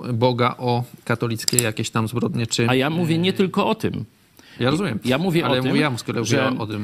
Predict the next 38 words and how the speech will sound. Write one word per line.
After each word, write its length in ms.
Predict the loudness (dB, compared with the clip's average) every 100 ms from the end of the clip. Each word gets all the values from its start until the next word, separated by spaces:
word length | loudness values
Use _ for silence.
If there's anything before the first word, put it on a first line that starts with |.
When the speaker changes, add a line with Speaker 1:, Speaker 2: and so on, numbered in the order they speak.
| -4
Speaker 1:
mówię. 160 | 0
Speaker 2:
że 80 | 2
na 100 | 0
przykład, 460 | -2 0 0 0 -4 -12 -8
e, 40 | -4 -2 0 0 -2
wizja 760 | -2 4 4 4 2 2 0 -4 -4
ateisty 800 | 0 2 2 2 0 2 2 0 0
polskiego 720 | 2 2 4 2 2 0 0 -2 -10 -20 -20 _ _
to 80 | 2
jest 200 | 2 2
taka, 380 | 2 4 2 2
że 140 | 0
na 100 | 0
przykład 560 | 0 -2 0 -2 -2 -18 _ _
jest 220 | 0 0 4
niebo, 500 | 4 4 2 2 0
piekło 360 | 2 2 2 2
i 80 | 2
czyściec. 540 | 2 0 0 -6 -8 -12 _ _ _ _ _ _
Skąd 320 | 2 4 4
on 120 | 0
to 120 | 0 -2
wziął? 240 | -2 -2
Nie 160 | 2 2
z 40 |
chrześcijaństwa, 680 | 4 2 4 4 4 -4 -4
on 100 | 0
to 80 | 4
wziął 200 | 6 4
z 60 | 6
katolicyzmu, 760 | 4 4 2 4 2 2 -2
Speaker 1:
No, 140 | -2 -4
a 80 | -4
skąd? 180 | -4 -2
Speaker 2:
nie? 140 | -2 -4 -16 -10 2
Albo, 380 | 4 6 2 0 -8 -6
e, 360 | 2 4 4 2
kawały, 560 | 4 6 6 4 0